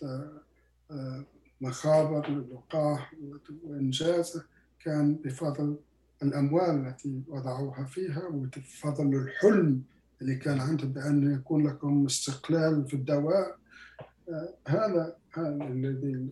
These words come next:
رجال السياسة قاموا به، مثلا في الصين قالوا: "سنبني،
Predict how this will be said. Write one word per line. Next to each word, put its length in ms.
رجال 260
السياسة 640
قاموا 360
به، 280
مثلا 420
في 60
الصين 560
قالوا: 360
"سنبني، 640